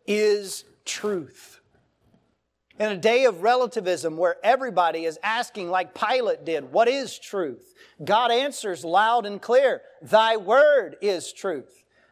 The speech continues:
We are absolutists. We believe that God has declared and decreed what truth is,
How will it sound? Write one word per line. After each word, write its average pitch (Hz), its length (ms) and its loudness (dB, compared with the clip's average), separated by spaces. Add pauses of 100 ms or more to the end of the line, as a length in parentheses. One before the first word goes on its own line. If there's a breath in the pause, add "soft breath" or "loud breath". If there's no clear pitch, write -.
(120)
We 247 320 0
are 269 400 4
absolutists. 233 1120 -2 (200 soft breath)
We 254 240 0
believe 262 460 0
that 202 200 -4
God 240 320 2
has 202 300 -2
declared 247 840 0
and 208 200 -4
decreed 226 560 -4
what 233 320 -2
truth 294 360 -4
is, 233 380 2